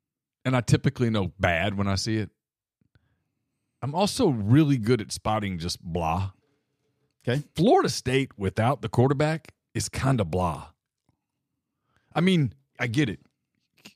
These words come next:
Speaker 1: Keon Coleman's a badass. Ba-, bad dude. But if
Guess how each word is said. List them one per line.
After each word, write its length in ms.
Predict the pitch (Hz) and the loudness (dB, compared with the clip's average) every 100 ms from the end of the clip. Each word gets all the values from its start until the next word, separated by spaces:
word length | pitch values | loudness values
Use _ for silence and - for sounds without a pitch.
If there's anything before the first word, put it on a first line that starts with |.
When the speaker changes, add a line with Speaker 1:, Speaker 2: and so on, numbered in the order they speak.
| - | -6
Speaker 1:
Keon 260 | 151 139 | -2 0
Coleman's 280 | 127 127 107 | 2 0 0
a 60 | 85 | -6
badass. 800 | 73 113 113 101 80 - - - _ _ _ _ _ | -2 0 2 0 -2 -8 -14 -18 _ _ _ _ _
Ba-, 220 | 87 - - | -4 -2 -2
bad 420 | 120 117 135 131 101 | -2 0 2 0 2
dude. 360 | 113 82 69 - _ _ _ _ _ _ - | 2 2 -6 -18 _ _ _ _ _ _ -2
But 120 | |
if 60 | 113 | 0